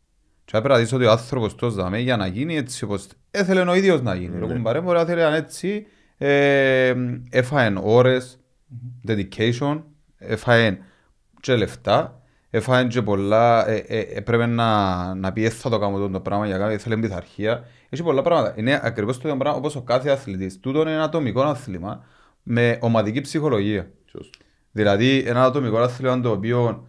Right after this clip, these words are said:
Speaker 1: ε, μπορεί κάποιος να είναι μόνος του, αλλά εγώ επειδή θωρώ το λίγο έξω, γιατί εγώ δεν τρέχω προφανώς, ε, θωρώ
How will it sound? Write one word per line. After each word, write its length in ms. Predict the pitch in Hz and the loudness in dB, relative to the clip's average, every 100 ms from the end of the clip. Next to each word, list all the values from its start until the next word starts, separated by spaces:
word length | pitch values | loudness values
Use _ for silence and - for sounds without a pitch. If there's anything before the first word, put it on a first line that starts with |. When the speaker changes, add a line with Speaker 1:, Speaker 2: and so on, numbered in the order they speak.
| _ _ _ | _ _ _
Speaker 1:
ε, 420 | - 98 95 95 | -4 -2 0 -2
μπορεί 260 | 95 101 113 | -2 0 4
κάποιος 280 | 123 131 127 | 4 2 -2
να 80 | |
είναι 100 | 98 | -2
μόνος 300 | 101 117 110 | 0 -2 -4
του, 260 | - 117 - | -6 -6 -4
αλλά 580 | 101 101 113 123 - - - _ _ | 0 2 4 4 2 -10 -20 _ _
εγώ 220 | 107 107 | -4 0
επειδή 200 | 120 110 | 2 0
θωρώ 200 | 110 113 | -2 0
το 100 | 117 | 2
λίγο 200 | 113 104 | 2 -2
έξω, 180 | 101 - | -4 -6
γιατί 180 | 98 95 | -4 -4
εγώ 120 | 95 | -4
δεν 100 | 95 | -6
τρέχω 240 | 98 85 82 | -10 -12 -14
προφανώς, 380 | 80 80 104 120 - _ _ _ _ | -16 -14 -14 -14 -18 _ _ _ _
ε, 280 | - 104 92 | -2 -2 -2
θωρώ 220 | - 113 | 0 4